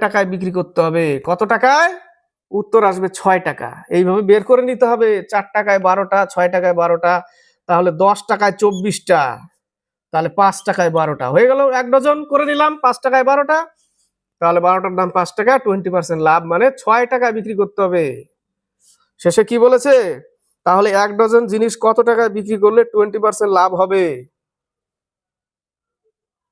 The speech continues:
পাঁচ টাকার উপরে বিক্রি করলাম লাভে, যেখানে পাঁচ টাকা ছিল এক ডজনের দাম, সেখানে হয়ে গেল ছয় টাকা। এবার কত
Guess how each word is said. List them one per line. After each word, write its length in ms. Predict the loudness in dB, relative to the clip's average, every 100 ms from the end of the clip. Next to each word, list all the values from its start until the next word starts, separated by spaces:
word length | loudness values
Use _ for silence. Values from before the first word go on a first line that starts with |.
| _ _ _ -6
পাঁচ 160 | -6 -4
টাকার 200 | -2 0 0
উপরে 180 | 0 -2 -2
বিক্রি 220 | -4 -2
করলাম 260 | 0 2 2 2
লাভে, 260 | 2 4 4 2 -12 _ _ _ _ _ _ _ _ _ _ _ _ _ _ _ -20 -20 _ _ _ _ _ _ -6
যেখানে 300 | -2 0 0 0
পাঁচ 160 | 0 0
টাকা 160 | -2 0 2
ছিল 120 | 4 4 2
এক 80 | -2 0
ডজনের 320 | 2 2 2 2
দাম, 120 | 2 0 -8
সেখানে 280 | -4 0 0
হয়ে 120 | 0 0
গেল 100 | -2 -2
ছয় 200 | -2 0 -2
টাকা। 140 | -4 -6
এবার 160 | -8 -14 _ _ _ _ _ _ _ _ _ _ _ _
কত 160 | -2